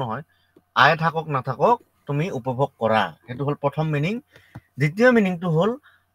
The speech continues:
আয়ৰ উপৰিও অন্য কিছুমান উপাদানেও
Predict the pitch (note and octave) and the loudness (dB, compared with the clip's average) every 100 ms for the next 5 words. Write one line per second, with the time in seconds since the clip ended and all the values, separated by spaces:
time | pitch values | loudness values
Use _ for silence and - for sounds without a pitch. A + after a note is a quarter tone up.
0 | _ B2+ B2+ D#3 G#3 A3+ E3+ E3 C#3+ A#2 | _ 2 6 8 8 8 6 0 0 0
1 | G#2+ F#3 - _ _ _ C3+ C#3+ D3 F3 | -2 -4 -8 _ _ _ 0 2 4 2
2 | F3 F3+ F#3 F3 G3 B3 C#4 - - A2+ | 0 -6 0 4 4 2 -10 -14 -2 0
3 | G#2+ G#2 G#2 B2 | 2 0 0 2